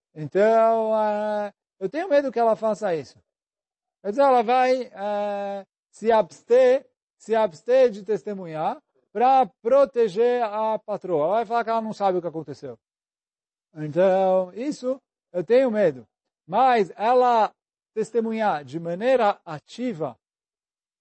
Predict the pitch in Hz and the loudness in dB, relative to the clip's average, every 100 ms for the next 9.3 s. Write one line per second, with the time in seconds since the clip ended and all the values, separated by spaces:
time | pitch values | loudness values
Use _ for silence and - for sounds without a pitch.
0 | _ 214 233 220 196 185 180 175 175 170 | _ 0 2 4 4 4 4 2 0 0
1 | 165 165 165 160 156 151 143 _ _ _ | -2 -4 -6 -8 -12 -14 -20 _ _ _
2 | _ _ _ _ _ _ _ _ _ _ | _ _ _ _ _ _ _ _ _ _
3 | - 190 202 190 180 160 - _ - 165 | 0 2 4 4 2 -2 -8 _ -6 -6
4 | - 160 - 214 233 190 147 - _ _ | -2 -6 -2 2 4 4 0 -6 _ _
5 | _ - 254 269 190 220 226 185 202 214 | _ -2 2 2 0 0 0 0 0 0
6 | 254 294 247 240 233 269 240 254 240 233 | -2 -8 -8 -10 -12 -10 -4 -2 0 0
7 | 208 202 196 202 185 170 202 160 170 160 | 0 0 0 -2 -4 -2 -2 -4 -6 -8
8 | 175 185 175 175 160 175 175 - 170 156 | 0 2 2 0 -4 -14 -16 -12 -6 -2
9 | 131 110 | -4 -8